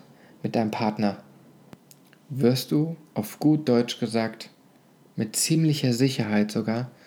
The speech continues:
deinen Partner in diesem Moment enttäuschen. Weil für ihn ist das wahrscheinlich sehr, sehr wichtig und weil du es zwischen Tür und Angel nicht mehr für wichtig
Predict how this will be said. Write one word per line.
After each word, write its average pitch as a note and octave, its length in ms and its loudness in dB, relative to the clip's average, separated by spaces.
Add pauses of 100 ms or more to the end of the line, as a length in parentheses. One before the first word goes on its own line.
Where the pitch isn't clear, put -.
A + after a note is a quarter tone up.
(480)
deinen G#2+ 220 0
Partner C3 500 -2
in A2+ 140 -2
diesem B2 240 0
Moment A#2 340 0
enttäuschen. A#2 680 -2 (960)
Weil G#2+ 140 2
für - 200 -4
ihn D3 460 0 (960)
ist - 240 -4
das A#2 220 -2
wahrscheinlich A#2 420 -2
sehr, A#2+ 180 2
sehr B2+ 220 0
wichtig C3 560 -2 (1000)
und A2 160 -4
weil A2 160 4
du C#3+ 200 4
es D#3 280 -2 (340)
zwischen C3 400 -2
Tür - 200 0
und D3+ 200 2
Angel B2+ 380 0 (960)
nicht B2 180 -2
mehr C3 120 0
für B2 200 2
wichtig C#3+ 460 -2